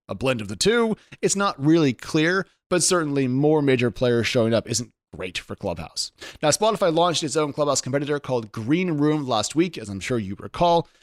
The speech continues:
Uh, you know, thinking about this, what Facebook will do with live audio long-term is less clear than what Spotify might. The music streaming service, of course, has been working on building out its podcast and other kind of non-music content for years.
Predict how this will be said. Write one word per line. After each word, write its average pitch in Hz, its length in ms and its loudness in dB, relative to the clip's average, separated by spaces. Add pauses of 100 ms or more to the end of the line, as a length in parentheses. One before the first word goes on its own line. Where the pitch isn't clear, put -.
(200)
Uh, 247 300 -2
you 240 100 -8
know, 247 120 4
thinking 226 280 -4
about 214 280 0
this, 208 280 2
what 190 320 0
Facebook 190 300 4
will 151 160 2
do 147 540 2
with 156 240 -2
live 143 280 2
audio 151 340 4
long-term 143 480 2
is 107 160 -2
less 127 320 0
clear 143 440 0
than 127 160 -6
what 117 140 -2
Spotify 131 600 0
might. 135 300 -2 (320)
The 147 80 2
music 151 200 2
streaming 139 280 0
service, 131 320 0
of 110 100 -8
course, 131 200 0
has 127 200 0
been 120 160 -6
working 127 240 -6
on 110 140 -6
building 127 320 -2
out 113 120 -4
its 117 140 -10
podcast 127 640 -4
and 113 100 -10
other 127 200 -6
kind 120 120 -4
of 95 80 -8
non-music 120 960 -2
content 120 420 -6
for 95 140 -10
years. 165 520 0